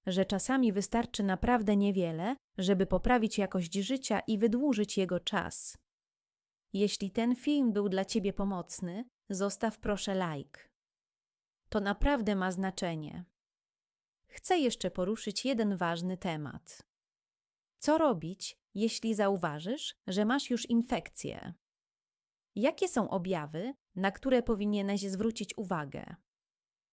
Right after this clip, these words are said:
Najczęstsze objawy infekcji grzybiczej stóp to przede wszystkim swędzenie, szczególnie między palcami.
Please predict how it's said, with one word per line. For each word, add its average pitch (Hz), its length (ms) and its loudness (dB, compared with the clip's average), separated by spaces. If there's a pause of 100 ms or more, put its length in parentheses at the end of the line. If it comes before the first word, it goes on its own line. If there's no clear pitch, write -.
(440)
Najczęstsze 196 760 2
objawy 208 380 4
infekcji 214 560 -2
grzybiczej 190 500 -2
stóp - 340 -2
to 214 140 2
przede 277 300 4
wszystkim 226 440 0
swędzenie, 196 760 0 (180)
szczególnie 247 640 4
między 190 320 2
palcami. 180 800 -2